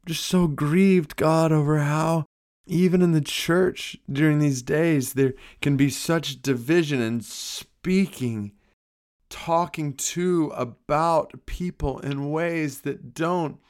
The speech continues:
celebrate the beauty of what it means for each other to be made in your image. God, help us to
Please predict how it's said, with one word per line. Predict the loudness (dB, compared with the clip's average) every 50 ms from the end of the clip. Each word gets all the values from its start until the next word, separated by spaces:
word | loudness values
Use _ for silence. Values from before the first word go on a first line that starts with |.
| _ _ _ _ _ _ _ _
celebrate | -18 -16 -12 -4 -2 2 4 4 2 4 2 0 0 2
the | 0 -2 -2 -2 -12 _ _ _ _ _
beauty | -6 -2 0 2 2 2 2 2 0 -2 -2 -4 -8 -12 _ _ _ _ _ -10
of | -10 -8 -4
what | 0 0 0 0
it | 0 -2
means | -4 -4 -2 -2 0 0 0 0 -2 -4 -8
for | -6 -4 -4 -4
each | -2 -4 -4 -4 -6 -4
other | -2 -2 -2 0
to | 0
be | -2 -2
made | -2 -2 -2 -2 -2 -2 -2 -2
in | -4 -4
your | -6 -6
image. | -6 -4 -4 -4 -6 -8 -12 -16 _ _ _ _ _ _ _ _ _ _ _ _ _ _ -14
God, | -8 -4 -4 -2 -2
help | -2 0 0 0 0 0 -2
us | -2 -2 -4 -6
to | -8 -8 -8